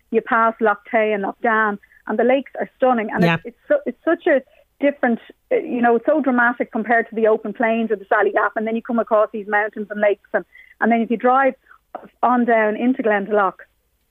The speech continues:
Speaker 1: again, a bit similar to what I was saying with Killarney. I mean, you know, to have no international tourists in Glendalough, like, when would you ever get it?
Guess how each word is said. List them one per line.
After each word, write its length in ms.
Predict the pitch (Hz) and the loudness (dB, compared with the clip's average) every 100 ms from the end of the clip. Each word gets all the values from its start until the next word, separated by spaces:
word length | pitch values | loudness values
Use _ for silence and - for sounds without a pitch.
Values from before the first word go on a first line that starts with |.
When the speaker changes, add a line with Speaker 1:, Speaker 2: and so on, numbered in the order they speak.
| _ - | _ -6
Speaker 1:
again, 380 | 196 247 240 | 0 2 2
a 40 | 226 | 0
bit 160 | 277 - | -2 0
similar 320 | 240 208 202 | 0 2 0
to 140 | 208 196 | 0 0
what 160 | 214 | 2
I 60 | 202 | 0
was 120 | 202 - | -2 -2
saying 320 | 214 202 196 | -2 0 -4
with 160 | 196 | -4
Killarney. 540 | - 208 214 220 196 190 - - - | -2 0 2 0 -2 -8 -16 -20 -6
I 60 | |
mean, 220 | 220 214 - | -2 -2 -4
you 160 | 214 240 | -2 0
know, 120 | 226 | 0
to 100 | 226 | 0
have 240 | 233 269 | 0 2
no 200 | 254 214 | 2 2
international 560 | 214 - 208 196 196 190 180 | 0 -2 -4 -4 -8 -10 -2
tourists 340 | 240 220 220 - | 2 2 -2 -6
in 120 | 196 | -2
Glendalough, 480 | 202 202 196 214 202 - | -2 0 0 0 0 -8
like, 140 | - | -6
when 180 | 240 247 | 0 2
would 120 | 247 | 2
you 60 | 247 | 2
ever 200 | 214 208 | 0 0
get 180 | 214 | 0
it? 80 | 220 | -2